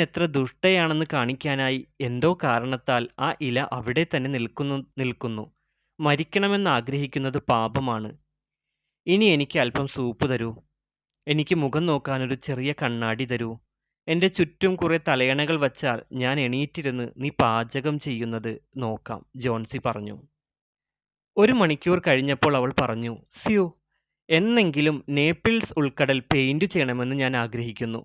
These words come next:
ഉച്ചയ്ക്ക് ശേഷം ഡോക്ടർ വന്നു. അദ്ദേഹം പോകാനിറങ്ങുമ്പോൾ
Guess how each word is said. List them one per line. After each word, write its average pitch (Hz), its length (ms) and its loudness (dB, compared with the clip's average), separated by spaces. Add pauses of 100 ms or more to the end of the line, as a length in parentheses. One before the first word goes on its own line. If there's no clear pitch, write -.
(360)
ഉച്ചയ്ക്ക് 135 360 -2
ശേഷം 139 380 -2
ഡോക്ടർ 123 340 0
വന്നു. 113 320 -4 (400)
അദ്ദേഹം 160 420 2
പോകാനിറങ്ങുമ്പോൾ 127 960 2